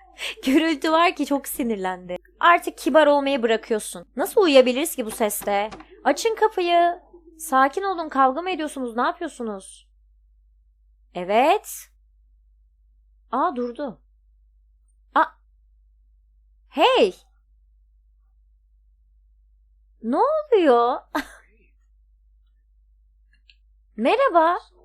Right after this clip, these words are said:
Merhaba. Ee, bu ses ne acaba? Bir tanışabilir miyiz seninle?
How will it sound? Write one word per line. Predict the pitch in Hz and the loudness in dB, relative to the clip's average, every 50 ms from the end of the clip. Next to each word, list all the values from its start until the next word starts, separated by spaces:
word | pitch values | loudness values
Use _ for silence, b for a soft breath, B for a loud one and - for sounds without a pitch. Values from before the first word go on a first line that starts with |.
| _ _ _ _ _ _ _ _ _ _ _ _ _ - | _ _ _ _ _ _ _ _ _ _ _ _ _ -10
Merhaba. | - 226 269 349 415 466 440 294 277 269 262 269 277 262 - - - | -6 -4 -2 -2 0 0 0 2 2 2 2 2 0 -2 -6 -8 -4
Ee, | 220 233 226 226 226 | -2 0 0 0 0
bu | 220 240 320 311 | -2 -4 -6 -6
ses | - - 330 359 359 - - | -2 0 0 0 0 0 0
ne | 453 453 - | 0 2 2
acaba? | 285 277 233 262 233 220 226 226 226 226 | 2 2 4 2 4 4 4 4 4 4
Bir | 247 214 - - - | 2 0 -2 -6 -8
tanışabilir | - 254 254 262 - 285 247 269 262 330 339 | -8 -8 -6 -4 -4 -2 -2 -2 -4 -6 -6
miyiz | 311 233 220 220 | -4 -6 -6 -6
seninle? | - - 208 190 190 185 180 180 175 175 196 | -6 -6 -6 -6 -6 -10 -8 -6 -6 -6 -6